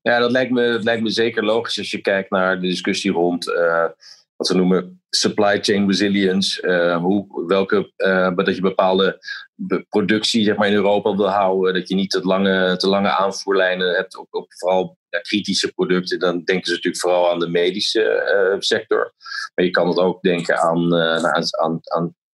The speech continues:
I T-systemen en, en dergelijke. Dus dat we weer meer in Europa willen doen. Dus dat zou kansen moeten kunnen bieden. Maar ik geloof er niet zo in dat, eh, een overheid of een Europese Commissie dat zomaar kan beslissen. Eh, dus ik denk dat je dat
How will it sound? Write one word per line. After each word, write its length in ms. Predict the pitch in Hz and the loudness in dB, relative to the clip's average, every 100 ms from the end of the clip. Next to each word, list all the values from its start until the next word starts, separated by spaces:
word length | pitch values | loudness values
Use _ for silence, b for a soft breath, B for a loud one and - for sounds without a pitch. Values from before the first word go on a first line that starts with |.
| - | -10
I 140 | - 95 | -4 0
T-systemen 1080 | 101 92 - 92 - 85 85 85 85 85 - | 2 2 0 -2 2 2 2 2 2 0 0
en, 160 | 82 | -2
en 180 | - 87 | 0 0
dergelijke. 460 | 90 98 104 208 101 | 2 2 2 0 0
Dus 100 | - | -2
dat 100 | - | 0
we 100 | 90 | 0
weer 260 | 90 90 | 2 2
meer 220 | 92 98 92 | 2 2 2
in 80 | |
Europa 380 | 90 85 101 107 | 2 2 2 2
willen 200 | 113 110 | 0 0
doen. 140 | 107 113 | 0 0
Dus 100 | 98 | 0
dat 180 | 107 | 0
zou 380 | - 113 113 110 - b b _ _ _ - | 2 2 2 2 -4 b b _ _ _ -2
kansen 320 | 113 113 - 101 | 0 0 0 0
moeten 380 | 107 120 113 | 2 0 -2
kunnen 340 | - 107 101 92 | -2 0 0 0
bieden. 300 | 104 113 123 | 0 0 2
Maar 180 | 107 107 | 2 2
ik 120 | 107 | 0
geloof 380 | - 113 107 - | 0 0 0 0
er 80 | 110 | 0
niet 200 | 120 117 | 0 0
zo 120 | 113 | 0
in 220 | 95 113 | 0 2
dat, 220 | 104 101 | 0 0
eh, 180 | 104 98 95 B - | 0 0 -2 B -6
een 180 | 107 104 | -2 0
overheid 600 | 104 113 104 101 104 98 | 2 2 2 2 0 -2
of 80 | 90 | -2
een 80 | |
Europese 400 | 98 87 104 95 | -4 -2 -4 -4
Commissie 280 | - 101 95 | -2 -4 0
dat 160 | 92 - | -2 0
zomaar 320 | 104 101 95 | 2 2 0
kan 200 | 98 90 | 0 0
beslissen. 460 | 90 - 113 - - | 0 0 0 -2 -8
Eh, 540 | - 90 87 90 90 | -6 0 2 2 0
dus 200 | 92 - | -2 -4
ik 100 | 92 | -4
denk 160 | 98 92 | -4 -2
dat 140 | 87 | -6
je 80 | 95 | -2
dat 260 | 95 92 | -2 -2